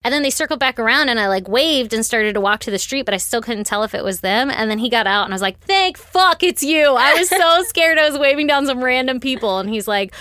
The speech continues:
Speaker 1: "Well, you weren't outside like you said you were gonna be." And I'm like, "It's, like, a hundred and three out here. I'm in the fucking shade, bro. Use your eyeballs." Anyway, so that
Speaker 2: Not
Speaker 1: was
Speaker 2: just
Speaker 1: my
Speaker 2: standing in the street like,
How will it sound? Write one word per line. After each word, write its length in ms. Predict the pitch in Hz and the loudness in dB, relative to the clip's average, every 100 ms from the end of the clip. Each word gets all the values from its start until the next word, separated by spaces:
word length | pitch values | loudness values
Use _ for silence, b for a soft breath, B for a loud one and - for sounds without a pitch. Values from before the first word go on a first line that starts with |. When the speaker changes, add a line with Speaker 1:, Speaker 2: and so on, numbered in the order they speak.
| B | B
Speaker 1:
"Well, 100 | - | -4
you 100 | 269 | -2
weren't 180 | 349 349 | 0 0
outside 320 | 339 339 359 | 0 -2 -2
like 160 | 294 269 | -2 -4
you 80 | 285 | -4
said 220 | 339 285 | -4 -2
you 80 | 262 | -2
were 100 | 220 | -2
gonna 160 | 220 | -2
be." 120 | 196 | -2
And 80 | 190 | -2
I'm 60 | 185 | -2
like, 140 | 196 | -2
"It's, 220 | - 698 587 | 0 0 2
like, 180 | 622 | 2
a 140 | 605 523 | 2 2
hundred 380 | 392 508 523 480 494 | 4 4 4 0 -2
and 80 | - | -4
three 380 | 392 381 440 466 | -2 2 2 4
out 200 | 339 247 | 4 2
here. 260 | 233 240 196 | 2 0 2
I'm 140 | 214 | 0
in 180 | 302 269 311 | -2 -6 -4
the 300 | 269 453 453 | 0 2 2
fucking 280 | - 508 392 | 0 -2 -2
shade, 360 | - 381 415 403 | -2 0 2 2
bro. 220 | 294 294 | 2 2
Use 240 | 320 359 | 2 0
your 120 | 392 381 | 2 2
eyeballs." 540 | 427 240 208 202 - - B B B B B B - | 0 0 0 -2 -6 -12 B B B B B B -2
Anyway, 300 | 302 240 202 | 0 0 -4
so 160 | 226 | -2
that 60 | 233 | 0
Speaker 2:
Not 60 | 320 | 0
Speaker 1:
was 80 | 339 | 0
Speaker 2:
just 120 | 202 | -2
Speaker 1:
my 60 | |
Speaker 2:
standing 340 | 196 262 262 277 | 0 0 0 -2
in 120 | 262 | -6
the 80 | 262 | -6
street 400 | - 302 294 277 | -4 -2 -2 0
like, 280 | 240 233 | -2 -4